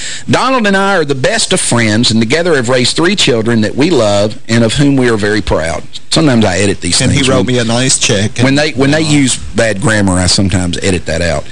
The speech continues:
Speaker 1: <laughs> I, I do have an English degree. I, I, I have, I have my d-,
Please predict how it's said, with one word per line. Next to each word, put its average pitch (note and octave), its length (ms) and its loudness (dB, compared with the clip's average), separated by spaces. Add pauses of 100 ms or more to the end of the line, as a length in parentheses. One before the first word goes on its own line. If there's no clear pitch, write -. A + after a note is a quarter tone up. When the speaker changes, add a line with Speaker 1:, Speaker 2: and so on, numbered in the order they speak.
Speaker 1:
<laughs> - 760 -10
I, B2 260 0
I A#2 40 2
do B2 120 2
have G#2 140 0
an G2 80 0
English G2+ 300 0
degree. F#2 320 0
I, F#2+ 80 2
I, C3 400 0
I C#3 160 -2
have, C#3+ 400 0
I C3+ 100 -2
have D#3+ 240 0
my B2 160 0
d-, A2 200 -2